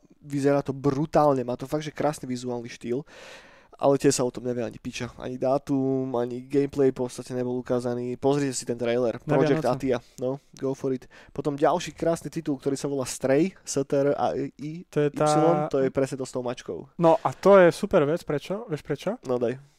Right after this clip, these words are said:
Speaker 2: Lebo ja už neviem, koľko to je rokov dozadu, ale ten chalanisko dával na tej komunity indie herné videá z toho. A ja som to bral úplne ako nejakú malú indie vec. A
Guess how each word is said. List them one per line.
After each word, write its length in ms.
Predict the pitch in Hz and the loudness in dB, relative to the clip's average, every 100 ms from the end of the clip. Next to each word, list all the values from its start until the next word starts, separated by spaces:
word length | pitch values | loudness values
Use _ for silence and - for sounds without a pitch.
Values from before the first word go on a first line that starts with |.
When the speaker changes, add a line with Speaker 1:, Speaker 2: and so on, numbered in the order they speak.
| _ | _
Speaker 2:
Lebo 200 | 147 139 | -6 0
ja 180 | 143 147 147 - _ | 2 4 2 -4 _
už 100 | 143 | -2
neviem, 220 | 147 143 | 2 2
koľko 240 | 147 139 139 | 0 -2 -4
to 80 | |
je 80 | 139 | -4
rokov 240 | 139 - 135 | -4 -4 -6
dozadu, 400 | 131 139 175 226 _ _ _ _ | -4 -4 -4 -8 _ _ _ _
ale 260 | - 139 135 | -2 0 0
ten 160 | 147 | -2
chalanisko 680 | 131 - 156 151 151 - - | -4 0 0 0 -2 -6 -6
dával 420 | 143 147 147 147 143 | 0 2 4 2 0
na 80 | |
tej 160 | 139 139 | -2 -2
komunity 560 | 156 151 147 156 143 139 | 0 0 -2 -4 -2 -2
indie 260 | 156 139 139 | -2 -4 -4
herné 460 | 139 139 156 202 - _ _ - | -2 -4 -4 -6 -10 _ _ -4
videá 320 | 143 139 131 | 0 2 0
z 140 | 127 - | -2 -8
toho. 320 | 135 151 214 _ _ _ _ - _ - _ _ _ _ _ _ _ _ | -6 -6 -8 _ _ _ _ -20 _ -20 _ _ _ _ _ _ _ _
A 140 | 151 139 | -2 -2
ja 80 | |
som 160 | 131 147 | -2 -2
to 80 | 147 | 2
bral 180 | 147 143 | 6 4
úplne 220 | 156 160 | 6 2
ako 160 | 143 143 | 2 0
nejakú 300 | 143 139 147 | -4 -4 -4
malú 340 | 139 165 156 | 0 2 2
indie 300 | 143 147 139 | 0 -2 -2
vec. 240 | 147 - - - - - - _ _ _ - - - - | -2 -4 -12 -20 -20 -20 -20 _ _ _ -20 -20 -20 -16
A 380 | - 135 131 | 0 2 4